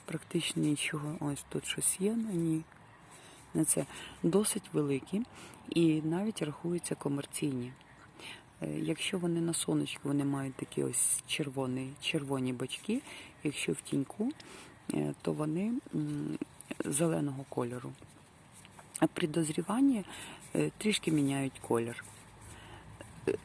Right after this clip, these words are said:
дуже такі тверді, дуже тверді, я б сказала. І, е,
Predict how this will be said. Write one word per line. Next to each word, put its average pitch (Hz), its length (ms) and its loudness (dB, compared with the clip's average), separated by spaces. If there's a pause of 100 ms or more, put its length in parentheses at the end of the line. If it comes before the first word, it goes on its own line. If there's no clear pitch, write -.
дуже 147 720 6 (460)
такі - 360 2
тверді, 135 720 4 (260)
дуже 131 440 2
тверді, 113 540 -2 (100)
я 117 60 -2
б - 100 -6
сказала. 110 560 -4 (800)
І, 143 340 4 (140)
е, 143 340 0